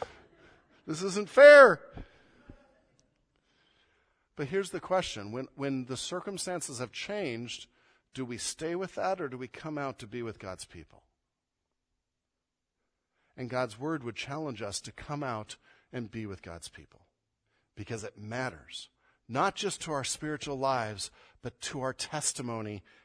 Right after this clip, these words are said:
as a church. Y-, your fingers are still in Hebrews ten, I hope. You have that open. I want to jump back, because we use those two verses, but those are the end of a whole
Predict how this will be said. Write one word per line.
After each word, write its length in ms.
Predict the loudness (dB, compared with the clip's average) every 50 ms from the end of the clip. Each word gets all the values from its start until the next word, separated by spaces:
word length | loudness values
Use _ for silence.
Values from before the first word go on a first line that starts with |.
| _ -8
as 280 | -6 -4 -4 -4 -6 -8
a 60 | -12
church. 600 | -14 -12 -12 -12 -14 -16 -18 -18 -18 -18 -18 -20 _ _ _ _ _ _ _ _ _ _ _ _ _ _ _ _ _ _ _ _ _ _ _ _ _ _ _ _ _ _ _ _ _ _ _ _ _ _ _ _ _ -20
Y-, 80 | -20 -20 -20 _ _ -6
your 160 | -6 -6 -6
fingers 400 | -6 -8 -8 -6 -6 -6 -6 -6
are 80 | -6 -8
still 260 | -8 -6 -6 -8 -8
in 80 | -8
Hebrews 340 | -8 -8 -8 -8 -8 -8 -8
ten, 220 | -8 -8 -12 -12 -12
I 80 | -14
hope. 300 | -16 -16 -16 -18 _ _ _ _ _ _ _ -14
You 80 | -10
have 120 | -10 -10 -8
that 120 | -8 -8
open. 220 | -8 -8 -10 -10 -10
I 40 |
want 120 | -8 -6 -6
to 60 | -8
jump 380 | -8 -6 -8 -8 -8 -8 -10 -8
back, 420 | -6 -6 -6 -6 -10 -16 -20 -20 _ _ -20 -20 -20 -20 -16 -12
because 260 | -10 -4 -4 -4 -4
we 120 | -4 -6 -6
use 300 | -4 -6 -6 -6 -4 -2
those 220 | 0 0 -2 -2
two 180 | -4 -8 -8 -2
verses, 420 | 0 0 0 0 -2 -6 -8 -10
but 160 | -10 -10 -6
those 200 | -4 -4 -4 -4
are 60 | -4
the 200 | -6 -6 -6 -6
end 240 | -6 -6 -6 -4 -4
of 120 | -4 -2 -4
a 40 |
whole 460 | -4 -4 -6 -4 -2 -2 -2 -2 -4